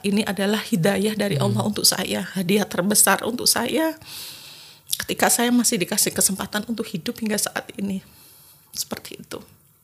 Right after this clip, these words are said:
Speaker 1: Kira-kira. <laughs> Maaf nih, saya jadi
Speaker 2: Nggak apa-apa,
Speaker 1: terharu.
Speaker 2: nggak apa-apa aja. Ini kan buat, apa namanya,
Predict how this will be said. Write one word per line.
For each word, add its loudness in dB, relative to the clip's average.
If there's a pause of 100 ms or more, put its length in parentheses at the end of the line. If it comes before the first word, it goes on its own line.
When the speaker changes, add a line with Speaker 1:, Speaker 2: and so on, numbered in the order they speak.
(160)
Speaker 1:
Kira-kira. -10 (1600)
<laughs> -4 (920)
Maaf 0
nih, 4
saya 4
jadi 6
Speaker 2:
Nggak 10
apa-apa, 8
Speaker 1:
terharu. 8
Speaker 2:
nggak 6
apa-apa 6
aja. 0 (760)
Ini -10
kan 6
buat, 6 (500)
apa -6
namanya, -2